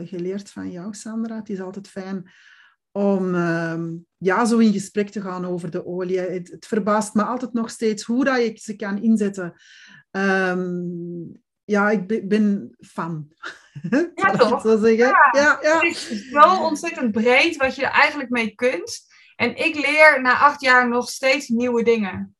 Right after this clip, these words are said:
Speaker 1: Mhm.
Speaker 2: Nieuwe combinaties, nieuwe plekken waar ze dan ineens toch weer een andere ervaring geven. Eh,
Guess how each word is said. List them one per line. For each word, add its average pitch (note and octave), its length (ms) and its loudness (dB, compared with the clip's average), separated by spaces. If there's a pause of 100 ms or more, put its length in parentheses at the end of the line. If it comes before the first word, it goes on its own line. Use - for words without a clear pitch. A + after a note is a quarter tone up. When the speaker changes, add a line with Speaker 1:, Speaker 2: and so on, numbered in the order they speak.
(220)
Speaker 1:
Mhm. F3 440 -2 (260)
Speaker 2:
Nieuwe D4+ 380 2
combinaties, A3+ 1080 0
nieuwe B3+ 540 0
plekken C#4 480 2
waar A#3+ 240 6
ze A#3+ 80 -2
dan A3+ 280 4
ineens A#3+ 460 0
toch C4 180 4
weer B3 220 4
een A3+ 180 -2
andere B3 840 2 (520)
ervaring B3 640 6
geven. A3+ 680 2
Eh, G#3+ 440 2